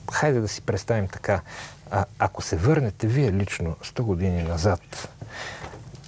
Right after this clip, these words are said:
с кого от участниците в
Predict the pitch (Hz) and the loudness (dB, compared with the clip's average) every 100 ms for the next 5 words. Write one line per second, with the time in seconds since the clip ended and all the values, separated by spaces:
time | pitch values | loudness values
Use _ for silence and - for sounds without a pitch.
0 | - - - - 101 - - 98 151 - | -18 -18 -4 0 0 2 2 6 6 4
1 | - 117 - - - - - - - - | 0 0 0 -10 -20 -20 -20 -18 -18 -6
2 | - - - 120 - 98 87 - - 98 | -4 -2 0 2 0 -6 -6 -10 -4 -2
3 | 92 | 0